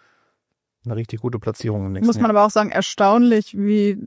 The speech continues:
Speaker 2: sich das dann auch so entwickelt, ne? Auch finanziell so diese Möglichkeiten. Also wenn man jetzt vielleicht mal ein Jahr zurückguckt, äh, im Sommer, war die Situation noch ganz anders.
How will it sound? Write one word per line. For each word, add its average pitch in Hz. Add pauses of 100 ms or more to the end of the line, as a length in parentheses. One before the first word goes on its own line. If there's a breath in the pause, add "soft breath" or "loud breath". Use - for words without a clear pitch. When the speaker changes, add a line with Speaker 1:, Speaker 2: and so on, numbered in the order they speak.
(120)
Speaker 2:
sich 196
das 202
dann 185
auch 196
so 185
entwickelt, 190
ne? 202
Auch 185
finanziell 190
so -
diese 185
Möglichkeiten. 190
Also 180
wenn 185
man 185
jetzt 185
vielleicht 214
mal 220
ein 208
Jahr 214
zurückguckt, - (100)
äh, 233
im 220
Sommer, 233
war 202
die 202
Situation 202
noch 196
ganz 202
anders. 226